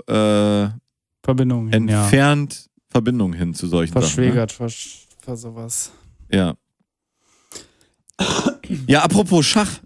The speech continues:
Speaker 2: Ja, ich,
Speaker 1: ähm,
Speaker 2: ich will ja nichts sagen, weil ohne, ohne besagten Lions Club hätte ich meinen ersten, äh, Schülerjob nicht bekommen, ne?
Speaker 1: Ja, was? Ah, ja, stimmt.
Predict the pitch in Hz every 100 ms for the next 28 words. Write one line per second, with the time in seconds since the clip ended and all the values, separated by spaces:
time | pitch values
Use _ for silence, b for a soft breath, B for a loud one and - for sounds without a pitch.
0 | _ 113 110 147 - - 147 156 147 135
1 | 131 135 - 147 123 104 104 104 127 127
2 | 120 127 123 117 120 117 123 113 120 123
3 | - 123 120 117 117 117 120 - 120 117
4 | 110 117 113 117 107 - 117 127 160 151
5 | 104 - 107 107 - - 98 104 135 _
6 | _ _ _ _ _ - 104 120 147 -
7 | - 208 277 269 269 117 - 240 233 92